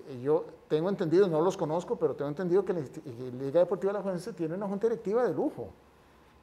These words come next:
Tiene gente muy preparada, financieros, entonces gente que en sus áreas son expertos, pero no necesariamente saben de fútbol. Entonces traen a un señor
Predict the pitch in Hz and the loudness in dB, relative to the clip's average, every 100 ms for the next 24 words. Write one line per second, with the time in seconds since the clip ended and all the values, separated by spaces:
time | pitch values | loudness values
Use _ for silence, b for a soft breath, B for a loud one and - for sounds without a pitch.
0 | _ - _ - _ 151 143 160 175 180 | _ -20 _ -20 _ -6 -2 2 2 2
1 | 180 160 196 220 214 151 143 170 202 208 | 2 2 4 4 6 4 2 2 0 -2
2 | 156 131 127 160 170 190 196 190 - B | -4 -6 -4 4 6 6 4 2 -4 B
3 | B B B - 185 175 - 208 214 254 | B B B -2 4 4 4 2 4 2
4 | 247 185 - 160 190 208 185 202 185 165 | 4 0 2 0 4 4 6 4 2 -2
5 | 170 196 208 - 131 143 135 139 156 165 | 0 0 0 -2 -6 -6 -4 -4 -4 -4
6 | 180 175 165 175 151 135 185 - - 127 | -6 -2 -2 -2 -6 -6 -12 -12 -8 -6
7 | 127 131 131 165 190 - - b b b | -6 -8 -8 -8 -10 -12 -20 b b b
8 | b - 120 123 139 156 - 160 170 190 | b -18 -10 -4 -4 -4 -2 2 4 4
9 | 208 196 208 208 202 233 214 196 156 | 2 2 0 -4 -2 -2 2 2 0